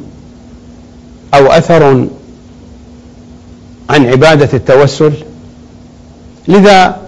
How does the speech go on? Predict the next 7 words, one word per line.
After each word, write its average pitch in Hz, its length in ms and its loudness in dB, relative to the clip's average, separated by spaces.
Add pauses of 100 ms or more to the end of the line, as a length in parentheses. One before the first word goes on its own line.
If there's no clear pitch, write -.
(120)
أشير 226 400 0
بشكل 151 680 -2 (1200)
سريع 147 720 0 (880)
إلى 156 500 0 (720)
بعض 170 420 0
من 151 300 0
الأحاديث، 127 800 -2